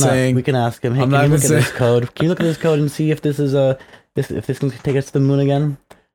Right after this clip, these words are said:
Speaker 1: And if he says no, then we know it's cap. Show us the code then, huh?
Speaker 2: Nah, bro.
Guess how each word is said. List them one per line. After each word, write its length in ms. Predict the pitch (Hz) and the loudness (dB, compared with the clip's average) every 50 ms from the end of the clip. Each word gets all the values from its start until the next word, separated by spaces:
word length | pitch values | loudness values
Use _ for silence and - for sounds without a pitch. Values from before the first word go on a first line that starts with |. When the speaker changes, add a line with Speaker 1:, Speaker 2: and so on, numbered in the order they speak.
| _ - | _ -4
Speaker 1:
And 80 | 120 | -2
if 80 | 127 127 | 0 0
he 80 | 143 | -2
says 240 | 139 - 151 139 117 | -2 -2 -2 0 0
no, 460 | 113 117 120 127 135 139 139 139 131 - - | 0 0 0 0 -2 -4 -6 -10 -14 -10 -6
then 160 | 117 113 110 | -4 -2 0
we 80 | 113 110 | 0 0
know 120 | 113 107 | 0 0
it's 120 | 98 - - | -2 -4 -6
cap. 340 | - - 101 92 76 - _ _ _ _ _ _ _ _ _ _ _ _ _ _ _ - | -8 -6 -6 -6 -6 -8 _ _ _ _ _ _ _ _ _ _ _ _ _ _ _ -6
Show 180 | - 151 135 139 | -2 2 2 2
us 120 | 139 - | 2 2
the 100 | - 139 | 0 -2
code 260 | - 156 156 147 117 | 0 0 0 0 2
then, 160 | 107 101 92 | 0 0 0
huh? 120 | 98 113 135 | 0 0 -2
Speaker 2:
Nah, 340 | - 101 98 92 87 85 85 | -2 -4 -6 -6 -8 -8 -8
bro. 380 | 95 101 92 90 98 107 113 | -6 -6 -4 -4 -4 -6 -6